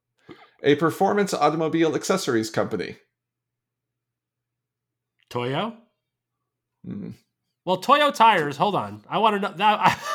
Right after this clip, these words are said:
Speaker 2: <laughs>
Speaker 1: That's correct, but it fails to, uh, adhere to the rules of the game.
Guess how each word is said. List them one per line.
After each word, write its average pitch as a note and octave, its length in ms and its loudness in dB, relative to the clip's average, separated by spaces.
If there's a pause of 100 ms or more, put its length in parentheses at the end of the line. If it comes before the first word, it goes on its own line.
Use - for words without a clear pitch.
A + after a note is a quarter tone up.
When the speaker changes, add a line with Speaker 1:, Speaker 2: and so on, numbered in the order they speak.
(220)
Speaker 2:
<laughs> - 380 -18
Speaker 1:
That's F#3+ 240 6
correct, F#3 460 8
but B2+ 100 2
it A#2+ 140 -2
fails C3+ 440 4
to, A2+ 280 4
uh, F#2 200 -4
adhere A#2 320 0
to A#2 100 -6
the G#2 100 -2
rules G#2 240 0
of A2 40 -6
the G2 60 -4
game. A#1 200 -8